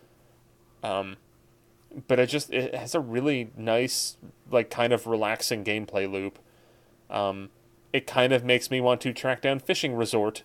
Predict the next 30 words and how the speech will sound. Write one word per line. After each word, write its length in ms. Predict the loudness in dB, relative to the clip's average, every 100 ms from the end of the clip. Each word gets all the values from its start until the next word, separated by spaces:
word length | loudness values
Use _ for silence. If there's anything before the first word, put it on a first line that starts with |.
| _ _ _ _ _ _ _
uh, 200 | 4 6 4
which 180 | 2 0
was 200 | -2 0
the 120 | -2
game 560 | 4 6 6 2 -6 2
that 120 | 2
was 140 | 2 2
made 160 | 4
by 80 | 4
the 80 | 4
same 220 | 2 0
people 260 | 0 0 2
who 60 |
made 160 | 0 0
the 60 |
Street 260 | -2 -4 -4
Pass 200 | -4 -2
game. 300 | -2 -4 -2
Uh, 140 | 0 0
Fishing 320 | 0 -4 -4
Resort 340 | 0 0 0
was 320 | 4 4 4
a 80 | 0
game 340 | -2 -2 -2 -8 -2
published 320 | -2 -2 0
by 100 | 2
Xseed 520 | 2 0 -6 -4 -4 -4
on 120 | -4
the 80 | -2
Wii 320 | 0 -2